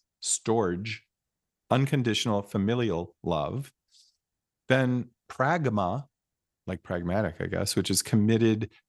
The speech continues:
passionate love. And then agape, which is empathetic and universal love. So, so the Greeks, like, really, really broke love apart for the different ways that you could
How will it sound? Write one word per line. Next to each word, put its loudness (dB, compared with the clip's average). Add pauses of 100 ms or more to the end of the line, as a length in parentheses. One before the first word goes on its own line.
passionate 0
love. 0
And 0
then 0
agape, -2
which -6
is -4 (100)
empathetic 0 (140)
and 0
universal -2
love. -6
So, 4 (560)
so 4
the 4
Greeks, 0
like, -2
really, 2
really 0
broke -2
love 0
apart -4
for -10
the -8
different -2 (220)
ways 2 (380)
that 2
you 0
could 0